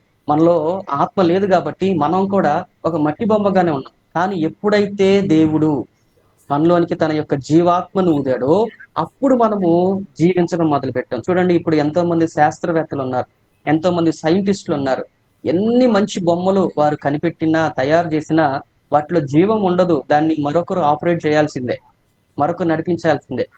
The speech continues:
కానీ మానవుడి దగ్గరికి వస్తే ఎవరు ఆపరేట్ చేయరు. మానవుడు తనంతట తాను ఆలోచించగలగడు, తనంత తాను ఆలోచించి తనంతట తాను పని చేయగలడు, తనంతట తాను ఏదైనా ఒక ఆలోచన బట్టి ఒక దాన్ని తయారు చేయగలడు.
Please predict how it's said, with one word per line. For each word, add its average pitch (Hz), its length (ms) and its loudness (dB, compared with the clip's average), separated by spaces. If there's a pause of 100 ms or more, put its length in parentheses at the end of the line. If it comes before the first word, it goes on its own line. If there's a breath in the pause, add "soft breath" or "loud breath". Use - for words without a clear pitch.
(140)
కానీ 190 160 2
మానవుడి 208 540 -2
దగ్గరికి 190 300 -2
వస్తే 175 240 0
ఎవరు 151 280 0
ఆపరేట్ 147 460 -4
చేయరు. 127 200 -4 (840)
మానవుడు 202 880 2 (180)
తనంతట 220 440 -2
తాను 202 280 0
ఆలోచించగలగడు, 175 840 0 (460)
తనంత 214 360 -2
తాను 214 380 0
ఆలోచించి 202 540 -2 (120)
తనంతట 190 380 -2
తాను 190 200 0
పని 160 300 0
చేయగలడు, 170 400 0 (440)
తనంతట 208 440 -2
తాను 202 420 4 (220)
ఏదైనా 196 420 2
ఒక 156 340 -4
ఆలోచన 196 580 0
బట్టి 185 260 0
ఒక 147 160 2
దాన్ని 156 300 0
తయారు 170 380 0
చేయగలడు. 170 420 -2